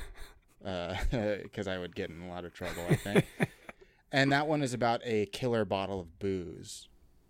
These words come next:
Speaker 2: and
Speaker 1: Okay.
Speaker 2: a, uh, bunch of girls hanging out. And imagine a slasher if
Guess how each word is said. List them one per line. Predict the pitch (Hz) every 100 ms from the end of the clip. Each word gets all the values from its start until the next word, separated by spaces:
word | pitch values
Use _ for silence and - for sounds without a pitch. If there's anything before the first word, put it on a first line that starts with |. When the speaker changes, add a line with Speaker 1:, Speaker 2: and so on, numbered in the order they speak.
| -
Speaker 2:
and | 277 107
Speaker 1:
Okay. | 190 90
Speaker 2:
a, | 87
uh, | 90
bunch | 95 107 -
of | 95
girls | 98 92 -
hanging | 117 117 110
out. | 101 92 92 - - - -
And | 98 95
imagine | 110 117 113 120 113 110 -
a |
slasher | 110 - 123 110 123 - 151 139 143 143 _
if | 113 107